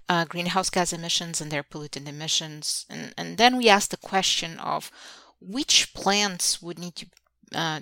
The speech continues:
to get removed or retired from the system, and what sort of generation would they need to be replaced with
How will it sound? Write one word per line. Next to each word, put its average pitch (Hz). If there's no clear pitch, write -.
to -
get 160
removed 185
or 156
retired 180
from 160
the 147
system, 170
and 175
what 190
sort -
of 160
generation 175
would 160
they 160
need 160
to -
be 151
replaced 202
with 156